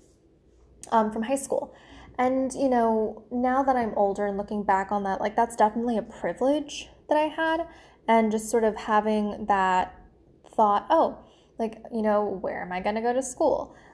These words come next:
Like, what colleges do I want to apply to? Do I wanna go in-state? Do I wanna go out-of-state?" That kind of thing. Um, and, you know, that entire conversation in and of itself is very privileged, especially with, like, the student loan, um, crisis and everything going on right now.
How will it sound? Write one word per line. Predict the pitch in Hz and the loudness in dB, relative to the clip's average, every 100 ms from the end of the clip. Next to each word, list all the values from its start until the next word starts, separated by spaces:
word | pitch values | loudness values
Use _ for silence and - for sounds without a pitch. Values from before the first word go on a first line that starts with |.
| - | -6
Like, | 196 - - - - - - | -4 -4 -10 -12 -20 -20 -6
what | 240 - | -4 -4
colleges | - 269 254 240 202 | 2 4 4 0 -4
do | 226 | 0
I | 190 196 | 0 0
want | 185 - | -4 -4
to | 262 | -2
apply | 254 320 330 | 0 0 -2
to? | 320 220 | -2 -8
Do | 240 | -2
I | 202 | 0
wanna | 185 185 | 0 -2
go | 185 190 | -2 -4
in-state? | - 190 190 - 247 311 | -4 -8 -8 -4 -4 -2
Do | |
I | 185 | -4
wanna | 175 | -2
go | 202 | -2
out-of-state?" | 240 330 359 - - - - _ | 0 0 -2 -6 -8 -8 -16 _
That | 269 | 0
kind | 269 - | 0 -2
of | |
thing. | - - 254 - - - - - - - - | -4 -8 -10 -18 -20 -20 -20 -20 -20 -20 -2
Um, | - 233 226 226 233 226 - - _ _ | 2 4 4 0 -6 -10 -16 -20 _ _
and, | 269 277 | 0 0
you | 277 | 2
know, | 277 | 2
that | 269 277 | 4 2
entire | 269 294 311 | 2 0 0
conversation | 285 269 220 220 220 233 214 | 0 -2 -4 -2 -4 -4 -8
in | 214 | -4
and | 214 | 0
of | 202 202 | 0 0
itself | - 208 202 | -2 -2 0
is | 196 214 | -2 0
very | 196 185 | 0 0
privileged, | - 214 196 196 | -4 -4 -2 -2
especially | 208 208 202 202 208 | -6 -2 -2 0 -4
with, | 196 | -4
like, | 180 - | -6 -8
the | |
student | - - 196 262 | -12 -10 -10 -4
loan, | 302 302 294 277 - | 0 0 0 -6 -2
um, | 233 226 226 220 214 220 - - | 0 2 2 -2 -6 -10 -20 -20
crisis | - 220 214 220 214 214 | -4 -2 0 -2 -4 -2
and | 202 | -2
everything | 196 202 208 | -2 -2 -4
going | 190 190 190 | -2 -2 -2
on | 233 | -2
right | 240 196 | -2 -2
now. | 190 180 | -2 -2